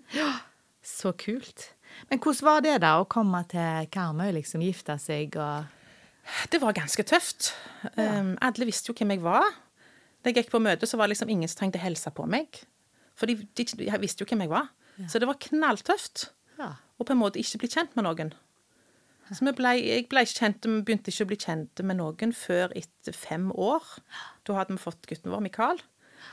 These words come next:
Speaker 2: Og da har jeg tenkt etterpå at det, den opplevelsen jeg fikk, skal jeg gjøre det jeg kan for noen andre skal slippe å få. For det var ikke noe godt.
Speaker 1: Nei.
Speaker 2: Og jeg er en utadvendte sosiale person.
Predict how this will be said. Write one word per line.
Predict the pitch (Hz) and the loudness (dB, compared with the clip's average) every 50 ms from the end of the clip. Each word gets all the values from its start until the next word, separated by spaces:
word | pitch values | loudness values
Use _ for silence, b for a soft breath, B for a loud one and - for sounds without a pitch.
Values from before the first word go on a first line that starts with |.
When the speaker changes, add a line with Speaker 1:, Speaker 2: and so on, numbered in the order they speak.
| B B B B B B B B B B B B _ _ _ _ _ - | B B B B B B B B B B B B _ _ _ _ _ -2
Speaker 2:
Og | - 269 240 | 0 0 2
da | 254 247 240 | 2 0 0
har | 240 233 | 0 0
jeg | - | 2
tenkt | - 226 233 233 - _ - - - - - - - - - _ - | 2 2 2 2 0 _ -4 -4 -4 -4 -6 -10 -16 -20 -20 _ -6
etterpå | 240 214 - _ - - - - 226 214 | -6 -6 -6 _ -8 -8 -4 -2 -2 -2
at | - 180 - _ | -2 -2 -4 _
det, | - 214 - - - _ - 247 208 _ _ - | 0 0 0 0 -2 _ -16 -16 -16 _ _ 0
den | - 240 247 254 269 254 | 2 4 6 6 4 4
opplevelsen | - 208 - - 196 175 175 170 190 - - 220 208 - | 2 0 -2 0 2 2 2 0 -2 -2 -2 -2 -2 -2
jeg | 180 165 170 185 185 _ - | -2 -2 -2 -2 -4 _ -14
fikk, | - - - 302 320 - _ - - - - - | -8 -2 0 0 0 0 _ -16 -16 -16 -14 -10
skal | - - - 214 190 | -8 -4 0 0 0
jeg | 185 196 | 0 0
gjøre | 190 180 180 | -2 -2 -2
det | 175 170 | -2 -2
jeg | - 170 165 | -2 -2 -4
kan | 170 - - 190 220 226 | -4 -4 -2 -2 -2 -2
for | - - 190 175 | -4 -4 -4 -2
noen | 170 175 170 | -2 -2 -4
andre | - - - - - | -4 -6 -8 -8 -10
skal | - - - 170 | -10 -8 -8 -8
slippe | - - 156 - 185 180 - - - - | -8 -10 -10 -8 -8 -8 -8 -8 -8 -8
å | 180 170 165 180 - - 165 - _ _ _ | -8 -6 -6 -6 -8 -8 -10 -14 _ _ _
få. | - - - - - - _ _ _ _ _ _ | -18 -14 -14 -14 -14 -16 _ _ _ _ _ _
For | - - | -12 -8
det | 175 185 185 | -6 -4 -4
var | - - | -4 -6
ikke | - - - 190 | -6 -8 -6 -6
noe | 175 - 175 - | -6 -6 -6 -8
godt. | - - - - - B B B B | -8 -10 -12 -18 -18 B B B B
Speaker 1:
Nei. | 214 196 185 208 B | -8 -8 -6 0 B
Speaker 2:
Og | 214 220 | 4 6
jeg | 220 247 247 | 6 6 6
er | 240 220 220 | 4 2 4
en | 202 214 | 2 0
utadvendte | 220 - 269 240 - 175 170 - - | -2 -2 -2 -2 0 -2 -2 -2 -4
sosiale | 185 - 190 - - 185 160 156 170 - | -6 -4 -4 -4 -2 -2 -2 -2 -4 -4
person. | - 190 - 262 285 | -6 -4 -2 -2 -4